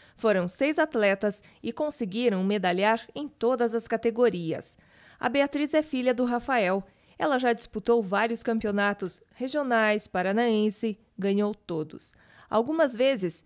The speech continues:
subiu para a categoria sub-onze,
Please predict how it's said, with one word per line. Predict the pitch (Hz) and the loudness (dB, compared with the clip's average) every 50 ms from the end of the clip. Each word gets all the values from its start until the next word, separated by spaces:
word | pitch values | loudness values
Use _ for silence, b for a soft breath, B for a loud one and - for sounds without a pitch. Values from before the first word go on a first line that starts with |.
| _ _ _ | _ _ _
subiu | - - - 226 196 240 262 | -8 -4 -4 -4 -2 -4 -4
para | 254 - 247 240 240 240 | -2 0 0 2 2 0
a | |
categoria | 233 247 233 240 233 214 220 208 196 226 247 233 | 0 -2 -2 -2 0 2 0 0 2 0 -2 -2
sub-onze, | - - 254 226 233 247 214 196 190 190 190 175 165 170 - | -2 -4 -6 -4 0 0 2 2 2 2 0 -2 -4 -6 -8